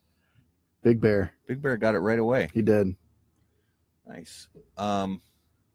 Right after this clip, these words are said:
Speaker 1: Five
Speaker 2: that's,
Speaker 1: stars.
Speaker 2: that's cool. So,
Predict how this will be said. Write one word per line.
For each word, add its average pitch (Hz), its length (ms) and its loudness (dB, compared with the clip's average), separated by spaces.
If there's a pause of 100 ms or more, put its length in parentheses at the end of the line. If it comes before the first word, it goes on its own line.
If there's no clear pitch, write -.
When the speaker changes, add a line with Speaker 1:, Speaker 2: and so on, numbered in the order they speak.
(180)
Speaker 1:
Five 110 180 4
Speaker 2:
that's, - 60 -16
Speaker 1:
stars. 98 460 -2 (140)
Speaker 2:
that's - 140 -20
cool. 95 300 -14 (1400)
So, 98 880 -4